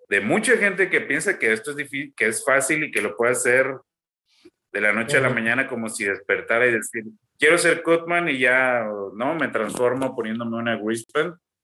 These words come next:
Speaker 1: que desde luego estamos, yo siempre, eh, he estado, eh, en la disposición de abrir las puertas a todas las, aquellas personas que quieran, porque nos
Speaker 2: Ujú.
Speaker 1: hacen mucha falta, ¿no? <laughs> Nos
Speaker 2: No,
Speaker 1: hace
Speaker 2: sí,
Speaker 1: mucha
Speaker 2: sí,
Speaker 1: falta
Speaker 2: sí.
Speaker 1: la difusión,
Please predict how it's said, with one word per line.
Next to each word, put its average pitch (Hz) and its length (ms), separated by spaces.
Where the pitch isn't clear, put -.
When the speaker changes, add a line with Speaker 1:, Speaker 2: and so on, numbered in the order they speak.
Speaker 1:
que 113 160
desde 113 260
luego 131 380
estamos, 135 720
yo 113 420
siempre, 113 840
eh, 98 340
he 98 160
estado, 101 840
eh, 87 220
en 92 100
la 92 100
disposición 104 840
de 127 100
abrir 107 260
las 110 160
puertas 110 580
a 87 280
todas 131 260
las, 127 140
aquellas 123 240
personas 120 500
que - 160
quieran, 113 720
porque 98 300
nos 87 180
Speaker 2:
Ujú. - 80
Speaker 1:
hacen 123 300
mucha 131 280
falta, 156 340
¿no? 123 200
<laughs> 135 460
Nos 160 160
Speaker 2:
No, 190 60
Speaker 1:
hace 147 120
Speaker 2:
sí, 143 60
Speaker 1:
mucha 135 160
Speaker 2:
sí, - 40
Speaker 1:
falta 139 220
Speaker 2:
sí. 135 40
Speaker 1:
la 120 80
difusión, 107 500